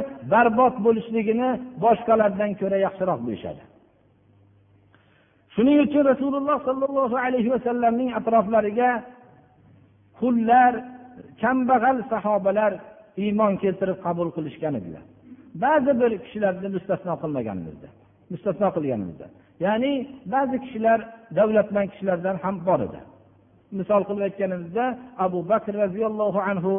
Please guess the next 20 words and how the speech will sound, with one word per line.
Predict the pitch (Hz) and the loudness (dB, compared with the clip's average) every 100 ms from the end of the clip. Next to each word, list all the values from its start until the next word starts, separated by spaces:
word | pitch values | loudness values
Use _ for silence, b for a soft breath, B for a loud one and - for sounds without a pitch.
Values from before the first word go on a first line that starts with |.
| 190 - - | -4 -14 -8
Usmon | 190 - 196 208 | -8 -6 -4 -2
radhiyallohu | 180 165 156 160 151 143 143 | -2 -4 -6 -6 -6 -6 -8
anhu. | 113 95 82 71 _ _ _ _ _ _ _ _ _ _ b b b 165 | -8 -10 -14 -20 _ _ _ _ _ _ _ _ _ _ b b b -4
Bu | 208 | 0
ham | 240 | 0
Alloh | 262 247 226 | 0 2 2
subhanahu | 233 208 190 220 196 | 0 -4 -4 -2 0
va | 208 | 0
taoloning | 208 202 196 190 190 185 165 | 0 2 2 4 2 0 -4
hikmati | 165 185 175 165 240 269 | -6 -6 -4 -4 -2 -2
ediki, | 247 262 254 320 330 - - - _ _ _ _ _ _ _ _ - | -2 -2 -2 -2 -2 -8 -14 -20 _ _ _ _ _ _ _ _ -6
Rasululloh | 165 185 226 214 220 233 | -4 -2 -4 -2 -2 -4
sallallohu | 208 208 220 220 208 202 | -4 -4 -2 0 -2 -2
alayhi | 190 202 190 202 | -4 -4 -4 -4
va | 190 | -2
sallamning | 190 185 180 214 254 247 233 - - - _ _ - 208 240 | 0 0 0 0 0 -2 -8 -14 -20 -20 _ _ -4 0 2
yo'llarini | 185 226 220 214 208 202 196 | 4 4 4 0 -4 -4 -8
haqligini | - 190 190 190 185 180 | -10 -10 -10 -6 -4 -4
ham | 180 180 175 | -4 -4 -4
bildirardiki, | 170 165 165 165 151 147 139 208 | -4 -4 0 0 0 -2 -2 -2